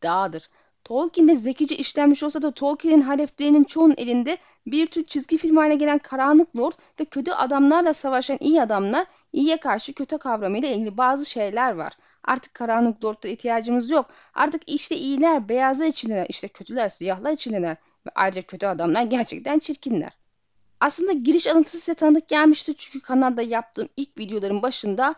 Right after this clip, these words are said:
buz ve ateşin savaşı geliyordu ve ötekilerin temelde saf kötü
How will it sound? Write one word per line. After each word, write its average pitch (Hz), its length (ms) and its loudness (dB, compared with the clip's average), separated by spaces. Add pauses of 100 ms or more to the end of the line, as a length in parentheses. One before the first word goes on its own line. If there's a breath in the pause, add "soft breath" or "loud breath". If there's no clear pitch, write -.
(280)
buz 240 320 -4
ve 196 60 -2
ateşin 214 340 -4
savaşı 196 460 -6
geliyordu 247 500 -4
ve 269 120 -6
ötekilerin 240 560 -2
temelde 254 440 0
saf 262 340 -4
kötü - 220 -10